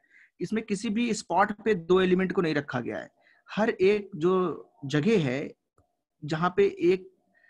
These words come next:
आ, हमारे पास period और group क्या होता है, Cut होता है, जहाँ पे एक, यहाँ पे एक number जो आता है, उस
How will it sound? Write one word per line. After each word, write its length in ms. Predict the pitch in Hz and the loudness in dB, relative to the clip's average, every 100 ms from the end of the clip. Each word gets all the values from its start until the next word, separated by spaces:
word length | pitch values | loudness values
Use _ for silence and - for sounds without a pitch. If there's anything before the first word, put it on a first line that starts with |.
| _ - | _ -6
आ, 540 | 131 135 135 127 123 117 - - _ _ _ _ - | 0 2 4 2 0 -4 -10 -20 _ _ _ _ -6
हमारे 280 | 127 143 | 0 0
पास 300 | 147 156 160 - | 0 -2 -2 0
period 340 | 151 175 202 | 0 2 -2
और 200 | 175 165 | -2 -4
group 440 | 147 165 180 - - | -2 0 -2 -2 -4
क्या 100 | 165 | 0
होता 240 | 143 151 | 0 0
है, 220 | 160 262 - _ _ _ | -2 -2 -8 _ _ _
Cut 140 | 202 180 | -4 -2
होता 220 | 143 131 | -2 -2
है, 60 | 127 | 0
जहाँ 180 | 139 | 0
पे 340 | 147 165 165 165 | -2 -2 -2 -4
एक, 120 | 170 - | -4 -6
यहाँ 240 | 143 156 | -4 -2
पे 100 | 156 | -4
एक 60 | 170 | -2
number 320 | 147 139 175 | 0 2 2
जो 100 | 190 | 2
आता 220 | 147 - - | 0 -2 -6
है, 140 | - - - - | -12 -16 -20 -12
उस 240 | - 175 | -8 -8